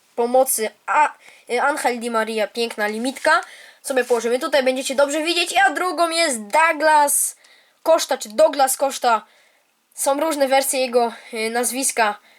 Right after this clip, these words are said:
Jedni mówią tak, drudzy tak. Brazylijczyk z Bayernu, obecnie kontuzjowany.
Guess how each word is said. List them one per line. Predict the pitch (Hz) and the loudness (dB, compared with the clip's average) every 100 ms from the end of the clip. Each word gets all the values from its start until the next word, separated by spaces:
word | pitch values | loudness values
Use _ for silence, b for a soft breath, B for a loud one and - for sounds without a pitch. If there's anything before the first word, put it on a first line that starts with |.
| b | b
Jedni | 262 269 262 | -6 -2 -2
mówią | 240 233 | 0 0
tak, | 226 226 | 0 -2
drudzy | 226 226 214 | -2 -6 -6
tak. | 214 214 208 - _ _ b b b _ _ _ _ _ _ - | 0 0 -2 -14 _ _ b b b _ _ _ _ _ _ -14
Brazylijczyk | 214 226 226 226 233 226 208 | 0 0 0 -4 -6 -6 -8
z | 202 | -8
Bayernu, | 208 220 226 220 | 0 0 0 -2
obecnie | 233 294 - | 0 0 -2
kontuzjowany. | 269 254 254 240 226 226 208 | -4 -4 -2 0 0 0 -2